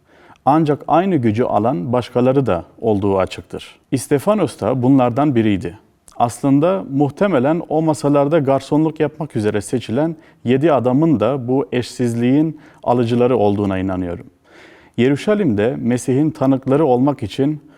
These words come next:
bu eşsiz bir güç. Ve burada İstefanos'un yaşamında bunun bir örneğini görüyoruz. Tekrar okumama izin verin. Tanrı'nın lütfuyla ve kudretle dolu olan İstefanos, halk arasında büyük belirtiler ve harikalar yapıyordu.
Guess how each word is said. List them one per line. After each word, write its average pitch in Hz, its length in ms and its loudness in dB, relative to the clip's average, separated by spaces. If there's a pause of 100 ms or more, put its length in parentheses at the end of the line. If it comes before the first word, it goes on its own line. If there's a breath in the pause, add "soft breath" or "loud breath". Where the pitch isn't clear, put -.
(140 loud breath)
bu 131 260 -2
eşsiz 120 480 -2
bir 95 120 0
güç. - 380 -14 (380)
Ve 110 220 0
burada 107 460 0
İstefanos'un 123 760 -4
yaşamında 107 720 -4 (360 loud breath)
bunun 123 300 2
bir 117 240 0
örneğini 98 420 0
görüyoruz. 87 580 -4 (120)
Tekrar 190 340 2
okumama 143 400 2
izin 110 300 2
verin. 92 300 -4
Tanrı'nın 160 600 2
lütfuyla 131 720 2
ve 113 120 4
kudretle 120 680 0
dolu 123 180 4
olan 98 240 2
İstefanos, 95 760 -6 (440 soft breath)
halk 185 420 -2
arasında 110 800 -2
büyük 143 320 2
belirtiler 117 760 0
ve 117 200 0
harikalar 104 580 -2
yapıyordu. 87 600 -4